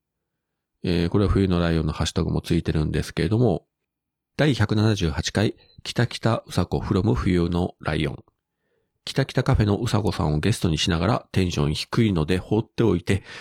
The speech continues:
大場さんの話で結構盛り上がってるホストたち、次回楽しみ。<laughs> まあまあ、これ感想としては冬のライオンの感想なんですが、まあ、キタキタが、キタキタカフェ着きましたんで、ちょっと紹介させていただきましたけれども。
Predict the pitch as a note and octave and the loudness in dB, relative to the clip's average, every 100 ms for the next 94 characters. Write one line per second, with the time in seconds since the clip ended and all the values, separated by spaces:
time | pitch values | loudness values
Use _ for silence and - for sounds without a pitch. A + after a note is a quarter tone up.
0 | - B2 G2 B2 - G#2+ G2 G2+ G2+ D#2+ | -8 -2 0 0 0 2 2 2 0 -2
1 | - G#2 - E2 D#2+ F2+ F2 F2+ - - | -2 -4 0 0 2 0 0 -2 -4 -6
2 | F#2 F2+ - D2 C#2+ - - - - - | -2 -4 -2 -4 -4 -6 -12 -6 -4 -2
3 | - E2 - A2 - - E2+ _ - _ | -2 -4 -4 -2 0 -2 -4 _ -20 _
4 | _ _ - - - _ - - - G#3 | _ _ -20 -20 -20 _ -20 -20 -16 -2
5 | A3+ C#4+ B3 - C4 - - _ - C4+ | 2 4 2 0 -4 -6 -12 _ -14 -12
6 | - _ _ _ - - - - - - | -20 _ _ _ -10 -6 -6 -8 -18 -8
7 | G2 E2+ - - - B2 G2 C3+ E3+ G3+ | -6 -6 -8 -20 -8 -4 -2 0 2 2
8 | G#3+ C3 C3 C3 B2+ B2+ B2 A#2 A#2 - | 2 2 4 4 4 4 2 4 2 -2
9 | - - G#2+ G2+ G2+ E2+ D#2+ - D#2+ - | -12 -4 0 2 2 2 0 -2 -2 -2
10 | - - G2 F#2 F2+ - - - G2+ F#2+ | -4 -4 -4 -4 -6 -8 -8 -4 -2 -2
11 | G2 - D2+ - - F2+ F2+ - D2+ F2+ | -2 -2 -4 -6 -4 -2 0 -2 -2 0
12 | G2 - - - - D2+ C#2+ C#2 - - | 0 -2 -8 -14 -4 -2 0 -4 -6 -10
13 | - G3 F2+ D#2 - D#2 D#2+ E2+ E2+ - | -10 -6 -4 -4 -2 -2 -2 0 0 -2
14 | - - - - | -6 -6 -6 -10